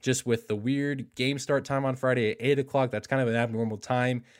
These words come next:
in Dallas for a game to start a little bit late. Clearly, the game was starting later so the Stars could do the Sergei Zubov retirement ceremony before the game. That started at around six o'clock, when maybe the game would be starting at six thirty-seven, maybe seven thirty typically at the latest. But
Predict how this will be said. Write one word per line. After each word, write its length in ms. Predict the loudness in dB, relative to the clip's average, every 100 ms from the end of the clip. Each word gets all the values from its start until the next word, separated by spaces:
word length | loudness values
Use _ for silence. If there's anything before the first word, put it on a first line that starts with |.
| _
in 140 | -6 0
Dallas 320 | 2 2 0
for 160 | -4
a 40 | -4
game 200 | -4 -6
to 60 |
start 180 | -4 -2
a 40 | 0
little 200 | 0 -2
bit 160 | -4
late. 200 | -2 -4
Clearly, 360 | -2 -2 0 0
the 80 | 0
game 180 | 0
was 100 | -2
starting 280 | 0 0 0
later 260 | 2 0 0
so 140 | -4
the 100 | -6
Stars 340 | -4 -4 -2 -4
could 180 | -8
do 180 | -8 -10
the 80 | -10
Sergei 380 | -4 -4 0 -2
Zubov 460 | -2 -4 -4 -6
retirement 600 | -12 -6 0 2 2 -2
ceremony 420 | -2 0 0 0 -2
before 500 | -6 -6 -2 0 0
the 80 |
game. 400 | -2 -2 -2 -2 -6 -16 -20 -14 2
That 220 | 2 2
started 280 | 0 0 2
at 100 | 0
around 260 | 0 -2
six 260 | -6 -12 -14
o'clock, 380 | -6 0 0 0
when 120 | -2
maybe 200 | -2 -2
the 80 | -2
game 200 | -2 -2
would 100 | -6
be 80 |
starting 300 | -8 -6 -6
at 80 | -8
six 240 | -10 -10 -8
thirty-seven, 640 | -10 -8 -6 -4 -4 -8 -14 -20 _ -10
maybe 420 | 0 2 2 2
seven 320 | 0 -2 -2
thirty 220 | -2 -4 -4
typically 520 | -6 -6 -6 -6 -2
at 200 | -2 -2
the 80 | -4
latest. 420 | -4 -4 -6 -6
But 180 | -6